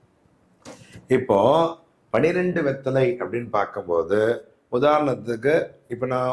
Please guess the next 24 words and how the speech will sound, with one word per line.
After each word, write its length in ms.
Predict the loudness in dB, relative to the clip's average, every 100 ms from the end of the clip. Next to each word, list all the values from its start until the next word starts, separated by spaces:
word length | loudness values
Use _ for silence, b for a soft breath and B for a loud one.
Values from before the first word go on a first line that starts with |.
| -6
உங்க, 160 | -6 -2 0
உங்க 120 | 0 -2
இதற்கே 260 | -2 -2 0 0
வந்து 140 | -4 -4
ஷஃபிள் 340 | -4 -4 -6 -6
பண்றேன். 420 | -8 -6 -6 -6 -14 _ _ -4
ஷஃபிள் 280 | -2 -2 0
பண்ணிட்டு 320 | -2 -2 -2 -4
வந்து 160 | -4 -4
பாத்தீங்க 340 | -2 -2 -6 -6 -6
அப்படின்னா 380 | -8 -10 -8 -6 -2
இதை 100 | -2 0
தூக்கி 200 | -2 0 -4
இதுல 120 | -4 -2
போடுறேன், 380 | -2 0 -2 -4 -8 _ _ _ -4
<clears throat> 880 | -2 -2 -4 -8 -20 _ _ -2 2
இதை 120 | 2 2
தூக்கி 200 | -2 0 0
இதுல 160 | 0 0
போடுறேன். 340 | -2 -2 -4 -6 -6 -2
ஆக 180 | -2 -2 -4
மொத்தத்துல 420 | -2 -2 -2 -4
வந்து 140 | -4 -4 -4
பாத்தீங்கன்னா 460 | -4 -8 -6 -4